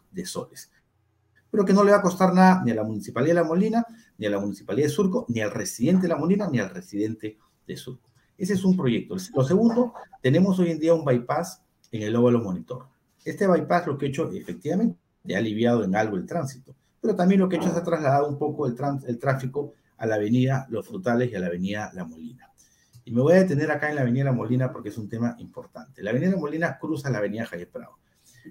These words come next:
Pero cua-, una vez que la Javier Prado cruza a la avenida La Molina, lo que tenemos ahí son las vías alternas de la avenida Javier Prado. Nunca se construyó la vía principal.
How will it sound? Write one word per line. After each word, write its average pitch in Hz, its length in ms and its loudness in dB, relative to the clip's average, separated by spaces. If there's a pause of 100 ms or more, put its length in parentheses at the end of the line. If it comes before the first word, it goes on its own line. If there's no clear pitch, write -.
(140)
Pero 117 520 2
cua-, 117 180 -2
una 185 200 4
vez 185 180 2
que 175 80 -2
la 143 100 0
Javier 135 280 0
Prado 151 360 2
cruza 139 600 -2
a 110 100 -8
la 104 60 -2
avenida 104 240 0
La 135 80 2
Molina, 120 460 0
lo 110 120 -6
que 98 100 -10
tenemos 123 440 -4
ahí 135 300 -2 (260)
son 139 220 -2
las 123 120 0
vías 160 280 0
alternas 101 520 -4
de 87 80 -12
la 85 80 -12
avenida 90 200 -6
Javier 80 280 -14
Prado. - 320 -18 (320)
Nunca 202 360 0
se 160 100 -6
construyó 131 440 -2
la 139 80 0
vía 139 240 -2
principal. - 680 -12